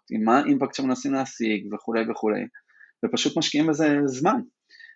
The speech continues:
דבר, אה, שנפלנו בו בקלרנה, נגיד, זה שמשימות דיסקאברי לא היו בבקלוג, ואז כאילו, היו עושים את זה כזה על הדרך. אז ברגע שהתחלנו להוסיף משימות דיסקאברי לבקלוג,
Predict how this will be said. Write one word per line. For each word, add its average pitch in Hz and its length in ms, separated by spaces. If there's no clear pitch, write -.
דבר, 143 340
אה, 160 220
שנפלנו 156 540
בו 127 120
בקלרנה, 147 540
נגיד, 104 280
זה 104 160
שמשימות 123 480
דיסקאברי 147 500
לא 123 140
היו 127 120
בבקלוג, 110 540
ואז 120 240
כאילו, 151 640
היו 131 120
עושים 208 240
את 214 80
זה 185 80
כזה 117 280
על 123 100
הדרך. 110 680
אז 104 300
ברגע 135 240
שהתחלנו 147 640
להוסיף 127 320
משימות 127 300
דיסקאברי 131 380
לבקלוג, 147 540